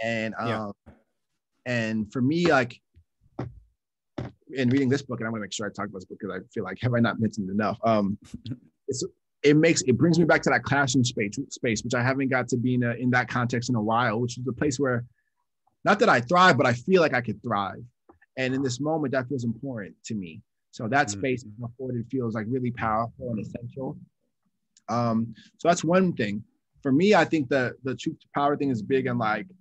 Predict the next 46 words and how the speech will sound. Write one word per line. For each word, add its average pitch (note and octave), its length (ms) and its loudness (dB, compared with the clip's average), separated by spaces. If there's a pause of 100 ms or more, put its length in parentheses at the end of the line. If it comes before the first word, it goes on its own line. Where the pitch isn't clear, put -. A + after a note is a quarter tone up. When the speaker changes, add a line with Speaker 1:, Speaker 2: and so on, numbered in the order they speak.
(640)
Speaker 1:
uh, B2 420 2 (500)
sometimes C#3+ 380 -2
planting C#3 420 -2
seeds C#3 440 -6
that A#2 220 0 (760)
manifest C#3+ 480 -4
in C3 60 -4
something B2 340 -2
else B2+ 260 -2
later B2 260 -2
on B2+ 160 0
down B2 140 0
the A#2+ 60 -2
line A#2 200 0
is A2 140 -6
really A2+ 180 -6
key. B2 240 -4
So, A2+ 320 -4 (440)
um, A2 480 -2 (680)
but D3+ 100 0
I F3+ 40 6
also F#3+ 160 4
think G3+ 200 4
for F#3 60 2
everybody F3 400 2
it - 40 0
might D#3 140 0
be D#3+ 80 -6
something D3 300 -2
different. D3+ 260 -2
I - 20 -6
think C#3+ 120 -2
that's C3 160 -4
okay. G#2+ 420 -6 (460)
You A#2+ 80 -8
know, A2 140 -2
I A2+ 120 0
don't, B2+ 240 -4 (120)
uh, A2+ 360 -6 (300)
Speaker 2:
Yeah. A2+ 100 -6
Speaker 1:
I C3+ 120 0
also C#3 320 -2
try B2+ 220 -2
to A#2+ 100 -4 (100)
resist, A#2+ 440 -6
like, A2 260 -4